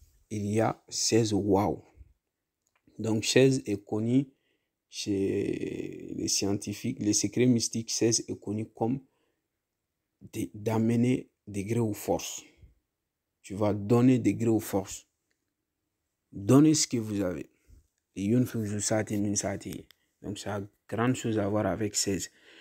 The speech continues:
Seize est un chiffre qui attrape degré ou force, faire revenir degré ou force. Donc, vous allez seize waouh qui sont sur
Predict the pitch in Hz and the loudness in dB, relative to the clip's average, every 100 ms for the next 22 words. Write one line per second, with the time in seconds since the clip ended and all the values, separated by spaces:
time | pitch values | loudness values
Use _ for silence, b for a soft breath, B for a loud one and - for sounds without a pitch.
0 | b - - - 127 127 - - 107 135 | b -4 0 6 6 6 0 0 2 2
1 | - - 104 - - 120 131 117 - - | -4 -8 -8 -6 -6 -6 -8 -12 -12 -16
2 | - _ _ _ _ _ _ _ _ - | -18 _ _ _ _ _ _ _ _ -8
3 | 117 - 123 117 110 98 107 107 98 - | -6 -4 -4 -4 -2 -2 0 -2 -4 -6
4 | 87 - - _ _ _ _ _ - - | -8 -10 -14 _ _ _ _ _ -20 2
5 | 113 123 110 113 110 120 117 110 - - | 4 6 6 4 4 2 0 0 -4 -2
6 | 104 101 - - - - - b b b | -2 -4 -4 -6 -6 -14 -18 b b b
7 | b b b - 147 - - _ _ _ | b b b 4 4 0 -8 _ _ _
8 | _ _ _ _ - 101 120 131 151 165 | _ _ _ _ -6 0 6 8 8 6
9 | 160 - 143 135 117 117 127 131 - 104 | 4 0 2 2 2 2 2 2 -4 -6
10 | 107 107 - 104 101 | -6 -6 -6 -2 -2